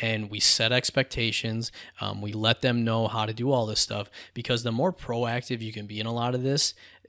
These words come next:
not only is it gonna save you headaches later on, but it's also gonna save you a lot of money. Because like you said, the first time they saw a mouse, if you guys went in and took care of it, they're not gonna have mice issues.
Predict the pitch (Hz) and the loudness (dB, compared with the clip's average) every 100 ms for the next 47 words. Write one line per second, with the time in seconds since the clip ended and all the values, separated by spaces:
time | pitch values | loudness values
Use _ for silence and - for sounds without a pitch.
0 | - - - 127 147 165 156 131 127 113 | -20 -12 -2 2 4 6 6 6 4 4
1 | - 120 107 - 143 170 120 - 110 104 | 4 2 0 0 4 4 4 0 -2 -2
2 | 101 104 104 - 175 180 151 - 117 113 | -2 -2 -2 -2 -2 0 0 2 0 -2
3 | 107 104 98 104 123 - _ - - - | -2 -2 -2 -2 -4 -6 _ -20 -10 0
4 | 131 123 135 117 - 139 110 - - - | 2 4 4 4 4 4 2 -8 -20 -12
5 | - 117 - 180 - 175 147 - 143 123 | -6 -4 0 2 4 4 6 6 4 4
6 | 113 165 156 123 120 135 156 131 131 127 | 2 2 4 2 0 0 2 4 4 4
7 | 113 - 117 - 185 147 110 - _ - | 2 -2 -6 -2 2 2 2 -4 _ -20
8 | _ _ _ - 123 131 170 175 165 143 | _ _ _ -16 -2 2 4 4 6 8
9 | 135 110 147 180 156 139 117 110 120 | 8 6 4 4 2 0 -2 -2 -4